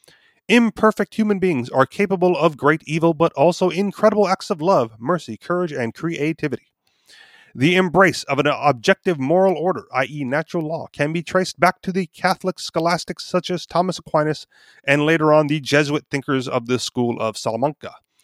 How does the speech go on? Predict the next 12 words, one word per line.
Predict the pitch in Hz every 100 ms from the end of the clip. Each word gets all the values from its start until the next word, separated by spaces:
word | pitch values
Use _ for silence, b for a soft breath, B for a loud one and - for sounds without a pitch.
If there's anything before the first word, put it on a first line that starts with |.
| _ _
who | 120
Murray | 113 117 117
Rothbard | 165 190 - 131 123
considers | - 117 123 123
to | -
be | 117 117 113
the | - 113
proto-Austrians | - 180 160 143 - - 160 - 113 113 110
in | -
their | 117
approach | 117 - 160 - -
to | 160